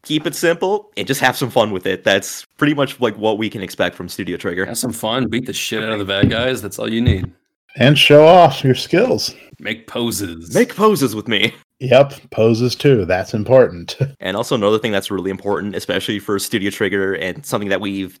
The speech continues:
Speaker 1: talked about a lot when, uh, discussing these Trigger shows, the one thing that they just can't live without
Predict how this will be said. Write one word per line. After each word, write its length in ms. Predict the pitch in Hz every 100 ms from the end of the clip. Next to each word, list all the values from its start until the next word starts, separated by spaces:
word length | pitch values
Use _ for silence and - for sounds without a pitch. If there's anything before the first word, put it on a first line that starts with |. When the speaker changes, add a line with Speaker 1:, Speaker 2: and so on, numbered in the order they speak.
| _
Speaker 1:
talked 240 | 110 90
about 140 | 92 90
a 40 |
lot 420 | 90 90 92 98
when, 340 | 104 95 92 87
uh, 160 | 82 82 _ _ _ -
discussing 460 | 139 143 120 131
these 160 | 113 104
Trigger 200 | 123 104
shows, 400 | - 107 98 101 _ _ _ -
the 80 |
one 220 | 101 113 147
thing 280 | 151 143
that 180 | 110 95
they 140 | 104 107
just 380 | 117 113 - -
can't 480 | - 110 117 - -
live 300 | 98 104 107
without 540 | 110 95 90 98 _